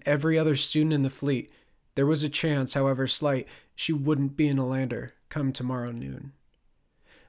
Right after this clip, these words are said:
Then, from the edge of the planet, the target rose to meet her. It parted from the ground like an open jaw. Inside were all the colors of space, mixed by the atmosphere to robin's egg blue,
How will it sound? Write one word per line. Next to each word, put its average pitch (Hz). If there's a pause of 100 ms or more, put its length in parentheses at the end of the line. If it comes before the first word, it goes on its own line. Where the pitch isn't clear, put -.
(100)
Then, 170
from 175
the 165
edge 165
of 160
the 160
planet, 151
the 135
target 147
rose 147
to 139
meet 135
her. 120 (280)
It 139
parted 160
from 143
the 139
ground 143
like 131
an 120
open 143
jaw. 123 (460)
Inside 143
were 135
all 131
the 135
colors 139
of 120
space, - (280)
mixed 151
by 139
the 139
atmosphere 135
to 117
robin's 139
egg 131
blue, 135